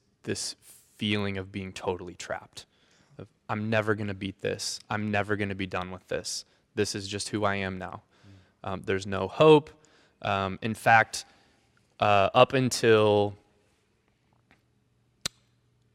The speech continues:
Speaker 1: uh, towards, towards the end of, of this journey, I didn't even know anyone who'd been free from it. Everyone I knew in the church,
Speaker 2: Mm.
Speaker 1: pastors or otherwise, "Oh, it's my journey, it's my struggle," you know?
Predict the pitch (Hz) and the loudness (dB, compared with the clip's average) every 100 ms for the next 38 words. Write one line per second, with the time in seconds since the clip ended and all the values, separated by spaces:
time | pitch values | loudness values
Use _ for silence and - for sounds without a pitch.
0 | _ - 104 98 - - 143 151 135 - | _ 0 4 4 2 6 10 10 10 0
1 | - _ - - 165 147 127 120 110 127 | -6 _ 0 8 8 8 2 2 4 4
2 | 175 131 110 107 104 113 107 107 - 110 | 4 6 6 4 2 -2 0 -4 -2 2
3 | 131 120 98 123 139 139 127 120 110 98 | 2 2 4 4 4 0 -2 -4 -4 -6
4 | 101 104 123 107 95 95 90 - 113 101 | 0 2 2 0 -4 -6 -6 -2 -2 -2
5 | 98 - 95 - - 50 - 123 120 131 | -8 -6 -6 -6 -10 -12 -2 2 6 6
6 | 120 113 120 120 117 104 98 - 123 113 | 6 4 4 4 4 0 -2 4 4 4
7 | 107 107 110 117 107 101 123 127 98 98 | 2 2 2 0 2 6 6 6 4 4
8 | 113 - - - - - - 113 135 151 | 2 -4 -8 -20 -20 -20 -16 -6 0 2
9 | 143 - 127 123 127 127 123 120 - 104 | 0 -2 -6 -4 -2 0 -2 -4 -8 -8
10 | - - 110 107 104 107 101 | -6 0 0 0 -4 -6 -8